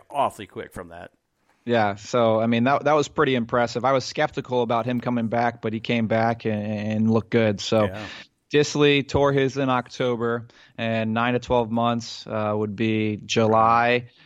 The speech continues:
Speaker 2: to October. Uh,
Speaker 1: Right.
Speaker 2: so he'll be cutting it close to be ready.
Speaker 1: Gotcha.
Speaker 2: Everybody's gonna be a little bit different. Uh, if he's on the shorter end of things, then there's a, there's a chance that he's ready to go at the start of the season.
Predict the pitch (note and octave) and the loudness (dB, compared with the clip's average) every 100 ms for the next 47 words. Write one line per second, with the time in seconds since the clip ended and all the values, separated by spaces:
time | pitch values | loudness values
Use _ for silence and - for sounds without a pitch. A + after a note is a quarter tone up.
0 | _ - A#2+ A2 G2+ G2 - A#2+ A#2+ C3 | _ -4 0 2 0 -2 0 2 2 2
1 | C3 A#2 A#2 G#2+ G2+ A#2+ A#2 D3 D3 - | 0 -4 -4 -2 0 0 2 2 0 0
2 | C3+ B2 A2+ - A#2 A#2 A#2+ - A#2+ A#2+ | 0 0 -4 -4 0 0 0 -4 -4 0
3 | A2+ A#2 B2 B2 - - F2 E2+ B2 B2+ | 2 2 0 -4 -8 -18 -6 -2 0 0
4 | A#2+ B2+ B2+ B2 B2 A#2+ A#2+ A#2+ A#2+ A#2+ | -2 -2 0 2 2 0 -2 0 0 0
5 | B2 A#2+ A#2+ - A2 G#2+ G#2 G#2+ A#2 A2+ | 0 0 -4 -4 -2 -2 -2 -2 0 2
6 | A#2+ A#2 - C#3+ C#3+ C#3+ C#3 - C#3+ D3+ | 2 2 2 4 4 2 0 0 0 0
7 | C#3 B2+ A#2 A2 - A2+ A2 G2 - B2+ | 0 0 0 -2 -2 -2 -2 -2 0 0
8 | B2 B2+ A2+ B2 A#2+ A#2 A2 A2+ B2 B2+ | 2 0 2 2 2 0 0 2 4 2
9 | A#2 A2 B2 A#2 G#2 C#3+ D3+ D3+ C#3 | 0 -2 0 0 -2 0 0 0 -4